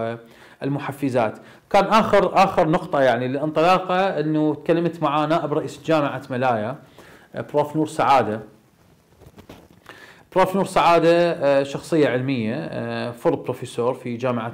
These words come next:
ملايا، وهي نائب رئيس الجامعة البحث العلمي. فالتقيت فيها وكلمتها، ط-، طلبت لقاء شخصي معها، يعني، التقينا في مكتبها و، آه، قلت لها أن فكرتي هكذا: واحد، اثنين، ثلاثة، أربعة.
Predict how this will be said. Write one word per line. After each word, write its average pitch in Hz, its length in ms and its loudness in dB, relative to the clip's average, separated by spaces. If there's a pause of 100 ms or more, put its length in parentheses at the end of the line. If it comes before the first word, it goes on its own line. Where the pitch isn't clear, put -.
ملايا، 113 400 -4
وهي 120 540 -6 (280)
نائب 135 260 -4
رئيس 127 200 -2
الجامعة 127 340 -2
البحث 117 300 -6
العلمي. 120 420 -6 (580)
فالتقيت 202 640 0
فيها 135 320 -2
وكلمتها، 190 560 -2
ط-، 131 100 -10
طلبت 147 460 -4
لقاء 143 240 -2
شخصي - 340 -10
معها، 104 360 -6
يعني، 110 360 -10
التقينا 170 420 -4
في 131 160 -10
مكتبها 120 500 -6
و، 127 420 -2 (560)
آه، 113 360 -4
قلت 170 260 -4
لها 165 160 0
أن 156 100 -2
فكرتي 156 440 -6
هكذا: 113 480 -2
واحد، 135 300 0
اثنين، 131 300 -8
ثلاثة، 139 400 -4
أربعة. 117 380 -2